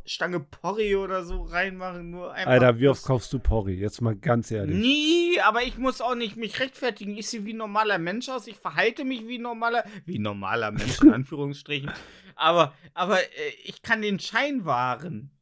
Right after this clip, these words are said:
Speaker 2: Ja.
Speaker 1: Ich, ich geh, ich, ich schreite in den Supermarkt und sage, „Höret!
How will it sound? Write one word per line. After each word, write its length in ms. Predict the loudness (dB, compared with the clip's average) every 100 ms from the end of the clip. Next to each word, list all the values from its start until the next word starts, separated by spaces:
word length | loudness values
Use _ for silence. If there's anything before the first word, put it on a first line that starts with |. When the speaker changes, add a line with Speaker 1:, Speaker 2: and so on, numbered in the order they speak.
| _ 0
Speaker 2:
Ja. 380 | 6 6 6 0 -8 -20 _
Speaker 1:
Ich, 320 | -6 -6 -6 -8
ich 180 | -8 -4
geh, 220 | -4 -4
ich, 340 | -6 -10 -10
ich 320 | -12 -12 -12 -14
schreite 520 | 2 6 6 4 -2
in 260 | -4 -4 -4
den 160 | -4
Supermarkt 640 | -4 -6 -6 -4 -2 -4 -6
und 140 | -8
sage, 440 | -4 -2 -2 -4 0
„Höret! 720 | 6 8 6 0 -4 -8